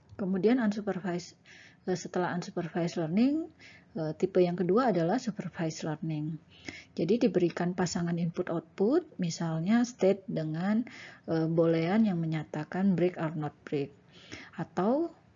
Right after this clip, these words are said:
pasangan image yang sudah dilabeli bus atau bukan. Kemudian supervised learning akan mempelajari suatu fungsi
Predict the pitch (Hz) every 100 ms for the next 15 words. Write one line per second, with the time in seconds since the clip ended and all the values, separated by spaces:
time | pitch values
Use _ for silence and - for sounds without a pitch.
0 | - - 170 165 170 160 175 220 240 175
1 | 165 175 226 233 175 165 147 165 156 151
2 | 151 165 160 208 247 170 170 - - -
3 | 160 147 127 - - - 180 - - -
4 | - - - - 165 165 175 254 - -
5 | 160 160 160 156 156 240 254 160 - 180
6 | 262 247 - - - - 170 170 175 170
7 | 170 170 170 165 - - - 180 165 160
8 | 156 156 285 - 175 - 170 165 175 160
9 | 160 - 165 165 190